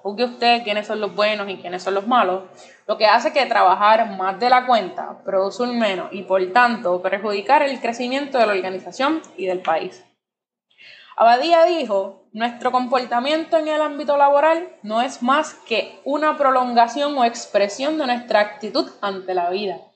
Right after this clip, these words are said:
Si tenemos confianza, seguridad de no ser despedido, de tener un buen salario y cumplir con un hor-, un horario flexible, nada impedirá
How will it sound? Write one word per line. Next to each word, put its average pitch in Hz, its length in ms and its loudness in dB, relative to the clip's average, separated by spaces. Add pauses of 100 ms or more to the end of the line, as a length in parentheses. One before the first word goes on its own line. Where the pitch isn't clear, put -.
(300)
Si - 160 -10
tenemos 202 380 -2
confianza, 247 960 0 (180)
seguridad 202 560 2
de 226 140 4
no 254 100 4
ser 262 160 0
despedido, 240 720 -2
de 190 160 -6
tener 196 260 -2
un 226 140 -4
buen 240 160 2
salario 190 640 2
y 196 100 -6
cumplir 196 500 -6
con 226 200 2
un 226 60 -2
hor-, 226 280 0
un 220 220 -4
horario 240 320 4
flexible, 240 840 -4 (600)
nada 254 480 4
impedirá 277 640 2